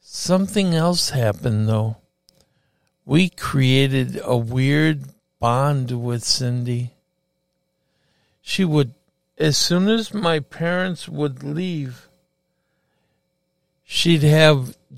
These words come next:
Gigi go run her a bath and told her how hot to make it and everything.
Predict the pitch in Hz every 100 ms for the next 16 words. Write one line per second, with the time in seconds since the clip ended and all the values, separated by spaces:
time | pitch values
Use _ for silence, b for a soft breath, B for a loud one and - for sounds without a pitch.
0 | - 160 190 170 143 113 131 131 135 143
1 | 156 143 135 131 123 113 135 156 143 110
2 | - - _ _ _ _ _ _ _ _
3 | _ _ _ - 139 127 143 151 156 151
4 | 120 - 139 139 131 - 131 131 - 131
5 | 131 127 127 117 143 131 127 123 123 117
6 | 123 113 127 120